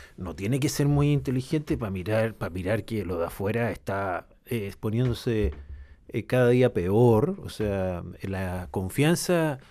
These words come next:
eh, de expectativa económica está en su nivel más bajo de muchos años. El crecimiento está en su nivel más bajo de muchos años. Entonces me acordaba de que cuando la jornada se redujo de cuarenta y ocho a cuarenta y cinco, por lo pronto cuarenta y ocho era alto,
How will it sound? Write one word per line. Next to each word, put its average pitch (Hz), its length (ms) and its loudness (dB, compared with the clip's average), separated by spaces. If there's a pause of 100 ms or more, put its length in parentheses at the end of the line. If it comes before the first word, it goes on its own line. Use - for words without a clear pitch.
(540)
eh, 95 160 -2
de 90 100 -4
expectativa 110 540 0
económica 117 560 0
está - 140 -4
en 110 60 0
su 113 120 -6
nivel 107 240 0
más 87 180 -6
bajo 110 800 4
de 90 200 -4
muchos 127 600 0
años. 117 500 0
El 104 160 -2
crecimiento 120 720 0
está 117 160 -4
en 107 80 0
su - 140 -6
nivel 104 320 0
más 95 240 -4
bajo 120 640 0
de 92 180 -6
muchos 110 360 -4
años. 143 200 0
Entonces 160 340 0
me 156 60 2
acordaba 139 600 2 (680)
de 127 140 4
que 127 80 4
cuando 127 540 6 (520)
la 120 120 -2
jornada 156 360 6
se 220 120 4
redujo 147 320 8
de 151 80 12
cuarenta 120 380 6
y 113 80 6
ocho 131 220 4
a - 20 4
cuarenta 123 260 4
y 110 40 2
cinco, 131 360 2
por - 200 6
lo 175 120 12
pronto 262 300 10
cuarenta 185 320 10
y 151 100 12
ocho 190 200 10
era 131 200 12
alto, 95 560 8